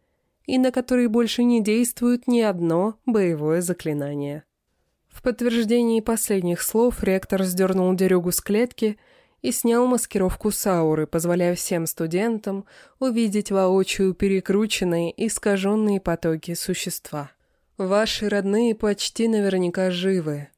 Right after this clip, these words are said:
здоровы и даже не подозревают о том, какая беда постигла наш мир", перешёл ректор к главной новости.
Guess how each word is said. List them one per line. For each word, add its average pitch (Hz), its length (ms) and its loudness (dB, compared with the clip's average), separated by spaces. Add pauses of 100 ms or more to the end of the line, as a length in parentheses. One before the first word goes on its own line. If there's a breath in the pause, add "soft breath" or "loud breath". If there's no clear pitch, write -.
здоровы 175 880 -2 (120)
и 214 120 -2
даже 208 320 2
не 202 120 2
подозревают 170 800 0
о 156 60 -2
том, 190 320 -2
какая 202 440 0
беда 190 420 2
постигла 165 680 -2
наш 160 360 -4
мир", 139 340 -8 (540)
перешёл 190 560 2
ректор 175 480 0
к 170 40 -8
главной 170 380 2
новости. 156 680 -4